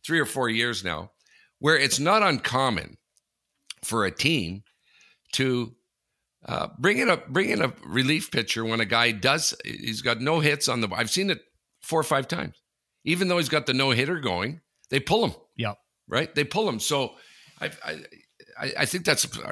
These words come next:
Speaker 1: sort of a recent thing in the last four or five years. I don't know, with analytics and shit like that, right? It's all changed. But dude is complaining like it's the bottom of the ninth. You know, it was the sixth <laughs> inning, man.
Speaker 2: Right.
Speaker 1: Easy on the, he's, he's on the verge here.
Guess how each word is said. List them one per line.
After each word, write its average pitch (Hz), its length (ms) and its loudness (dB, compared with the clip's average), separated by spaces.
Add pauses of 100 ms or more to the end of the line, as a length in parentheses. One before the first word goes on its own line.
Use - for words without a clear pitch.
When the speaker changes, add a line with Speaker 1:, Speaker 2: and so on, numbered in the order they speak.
(100)
Speaker 1:
sort 131 220 0
of 107 80 0
a 95 60 2
recent 123 440 0
thing 104 120 0
in 101 60 -2
the 101 60 0
last 104 220 0
four 95 140 -4
or 101 60 -2
five 92 240 -2
years. 90 200 0
I 95 80 2
don't 95 100 -2
know, 85 100 -2
with 85 100 -4
analytics 85 560 -4
and 73 100 -8
shit - 180 -4
like 82 180 -6
that, 80 220 -4
right? 85 160 -6
It's 80 140 -8
all 85 140 -4
changed. 80 520 -6 (640)
But 156 220 0
dude 320 240 2
is 277 140 2
complaining 165 720 0
like 131 280 2
it's 131 180 -4
the 120 120 0
bottom 143 420 6
of 127 100 2
the 113 80 2
ninth. 117 600 2 (760)
You 104 120 -2
know, 110 260 -2 (140)
it - 100 0
was 180 160 2
the 180 100 4
sixth - 480 2
<laughs> - 0 -
inning, 202 340 4
man. 107 320 0 (160)
Speaker 2:
Right. 98 240 -2 (100)
Speaker 1:
Easy 220 360 4
on 147 160 4
the, 123 80 2 (100)
he's, 123 200 4
he's 135 240 0
on 185 200 4
the 143 80 0
verge 170 520 0
here. 127 280 -6